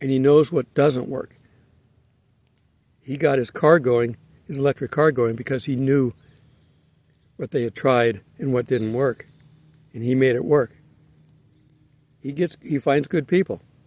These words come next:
and he puts the best in there. He's in space for that same confidence. Whether he's the richest man in the world, that's debatable.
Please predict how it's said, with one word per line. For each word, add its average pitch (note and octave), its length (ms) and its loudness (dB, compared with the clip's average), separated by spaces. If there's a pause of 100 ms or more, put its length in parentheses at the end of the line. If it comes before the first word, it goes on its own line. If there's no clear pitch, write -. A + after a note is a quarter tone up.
(640)
and - 80 -20
he A#2 100 -10
puts - 240 -2
the - 80 -4
best B2 320 0
in D#3 180 2
there. A#2 200 -6 (3250)
He's C#3 180 -2
in B2+ 100 0
space C#3+ 400 6
for - 140 -4
that A#2 160 -6
same B2+ 380 0
confidence. - 640 -4 (1600)
Whether C3 240 0
he's C3+ 240 2
the B2+ 100 4
richest C#3 380 4
man C3+ 160 0
in C3 80 -2
the B2 60 -2
world, C3+ 280 0
that's B2 220 -4
debatable. A#2+ 540 0